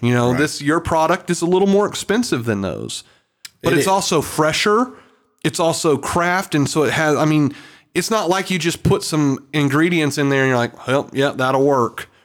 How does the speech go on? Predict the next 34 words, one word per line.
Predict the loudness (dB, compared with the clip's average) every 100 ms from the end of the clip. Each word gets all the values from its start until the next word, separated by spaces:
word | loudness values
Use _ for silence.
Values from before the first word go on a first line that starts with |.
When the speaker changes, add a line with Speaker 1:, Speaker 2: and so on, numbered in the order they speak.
| _ -2
Speaker 1:
right? | 0 -2
Like, | -2
this | 0 -2 0
was | -2 -2
intentionally | -2 -2 0 0 0 0 0 0
blended | 0 0 2 2 0
to | -2
flavor | -6 -6 -2 0 2 2 2 0 -4
that | -2 -2 0
you | 0
have. | 2 0 -4 -10 -20 -20 -20 -20 _ _
Speaker 2:
It | 0
is, | 2 2 0
and | 0
it, | -2 -2 -4
I |
think | -2 0 0 0
we | 2
went | 2 0 -2
through | 0 2 4 4 2 0 -4 -12 _ _ _ _ _ _ _ _
eighteen | -6 -4 -2 -2 0 0
or | 0
nineteen | -2 -4 -4 -4 -2 -2
different | -2 -4 -4
recipes | -2 -2 -4 -2 -2 -2
on | -4
the | -4
first | -2 -2 -4 -4
one. | -4 -4 -6 -14 _ _ _ _ _ _
I | -8
think | -2 0
Speaker 1:
Wow. | 0 0
Speaker 2:
the, | 0 0
uh, | 0 0 -2